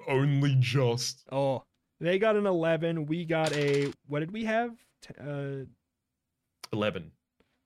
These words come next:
Speaker 2: Okay.
Speaker 1: Plus
Speaker 2: We beat, we
Speaker 1: for
Speaker 2: beat them.
Speaker 1: default. Neat. Uh, another seven and a six, thirteen. So unless we roll snake eyes, which would be a push, but we don't.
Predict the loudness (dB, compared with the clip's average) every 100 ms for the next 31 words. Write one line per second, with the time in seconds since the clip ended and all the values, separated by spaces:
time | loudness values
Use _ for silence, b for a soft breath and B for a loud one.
0 | _ -18 -18 _ _ _ -6 -4 -4 -4
1 | -4 -4 -6 -8 -10 -14 _ _ _ _
2 | _ _ _ _ _ _ _ _ -16 -16
3 | _ _ _ _ _ _ _ _ _ _
4 | _ _ -8 -8 -10 -14 -16 -16 -18 -16
5 | -18 -16 -12 -10 -8 -8 -8 -10 -12 -10
6 | -10 -10 -10 -10 -10 -12 -8 -6 -6 -4
7 | 0 0 0 -2 -4 -6 -6 -4 -2 -4
8 | -2 -2 0 0 0 -4 -8 -16 -16 -10
9 | -4 -4 -6 -14 -6 0 0 0 -6